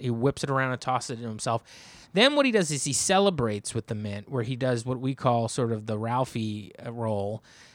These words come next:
and he kinda rolls his back on it, like in a j-, in, like, a, how, um, Snoopy would be, get a laugh and get excited, like, get on his back and, like, roll around and laugh. That's what he does on this mint.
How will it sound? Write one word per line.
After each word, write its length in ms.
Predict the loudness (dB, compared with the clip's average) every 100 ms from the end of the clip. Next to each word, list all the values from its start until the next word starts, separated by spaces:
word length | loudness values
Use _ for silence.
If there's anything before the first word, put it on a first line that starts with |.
| -4
and 220 | -2 0
he 140 | -2
kinda 200 | 0 2
rolls 360 | 4 4 4 2
his 160 | -2
back 400 | 0 0 2 0 -2
on 240 | -4 -2
it, 140 | -4
like 240 | -4 -4 -4
in 80 | -6
a 40 |
j-, 200 | -4 -6
in, 120 | -4 -2
like, 260 | -2 -2
a, 140 | -2 -2
how, 380 | 6 8 10
um, 340 | 10 8 4 -2
Snoopy 460 | -6 4 4 6 6
would 180 | 6 4
be, 80 | 2
get 180 | 4 4
a 80 | 4 0
laugh 380 | 4 4 2 -2
and 120 | 0
get 100 | 0
excited, 560 | 0 2 4 4 2
like, 200 | -2 -8
get 140 | -6 -6
on 100 | -6
his 100 | -6
back 380 | -4 -2 0 -2
and, 100 | -4
like, 220 | -6 -2
roll 240 | 0 0
around 360 | 0 -2 -2 -2
and 120 | -4
laugh. 420 | -4 -2 -4 -4 -12 -20 -20 -20 _
That's 240 | 4 4
what 120 | 2 2
he 160 | 2
does 540 | 4 4 2 0 -4 -6 _ _
on 220 | 2 2 2
this 180 | 0
mint. 300 | 0 0 -2